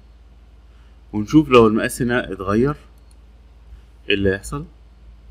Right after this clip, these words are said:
خلينا نقول له المسافة من هنا لهنا اللي هي الويدث، لو اتغيرت هل الأرك هيبقى مظبوط ولا لأ. الويدث خليها مثلًا ألف وخمسمية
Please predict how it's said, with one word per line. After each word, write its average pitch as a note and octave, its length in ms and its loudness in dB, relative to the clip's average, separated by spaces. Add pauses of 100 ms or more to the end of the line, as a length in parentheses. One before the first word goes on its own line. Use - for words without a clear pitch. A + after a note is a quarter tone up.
(1040)
خلينا F#2+ 600 -8
نقول F#2 520 -8
له F#2+ 220 -8 (100)
المسافة F#2 420 -18
من F2 160 -16
هنا F#2+ 140 -8
لهنا G2 320 -12 (720)
اللي F2 140 -10
هي F2 40 -4
الويدث، G#2 480 -6 (760)
لو G2 180 0
اتغيرت G2+ 420 0
هل G#2+ 60 2
الأرك G2 320 2
هيبقى F2 220 -8
مظبوط G2 340 -14
ولا D#2 120 -10
لأ. - 100 -14 (680)
الويدث G2+ 440 0
خليها G2 380 -2
مثلًا G#2+ 480 -4 (400)
ألف G2+ 200 -6
وخمسمية F#2 680 -10